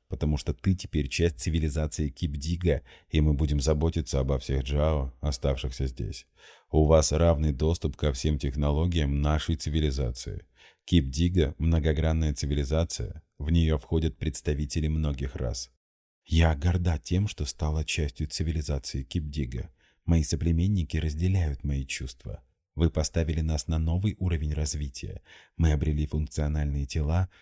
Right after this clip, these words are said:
и наше сознание стало безгранично. Ментальные способности возросли многократно. Я и Джао готовы работать и делать всё для процветания цивилизации Кипдига. Достойный ответ.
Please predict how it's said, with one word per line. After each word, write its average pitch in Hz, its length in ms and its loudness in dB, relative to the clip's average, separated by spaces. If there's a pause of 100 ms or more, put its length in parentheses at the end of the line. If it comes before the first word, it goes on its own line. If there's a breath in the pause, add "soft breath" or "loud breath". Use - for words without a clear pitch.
(140 soft breath)
и 82 100 0
наше 76 300 2
сознание 76 680 0
стало 71 340 -2
безгранично. 78 880 -2 (340 soft breath)
Ментальные 76 560 2
способности 80 680 -2
возросли 73 520 -2
многократно. 78 920 -2 (280 loud breath)
Я 80 420 2
и 85 100 0
Джао 80 500 0
готовы 78 540 -2
работать 76 600 -4 (200 loud breath)
и 76 140 0
делать 73 360 -2
всё 82 360 0
для 67 160 -2
процветания 76 720 -4
цивилизации 71 720 -4
Кипдига. - 680 -8 (680)
Достойный 71 640 4
ответ. 58 380 -6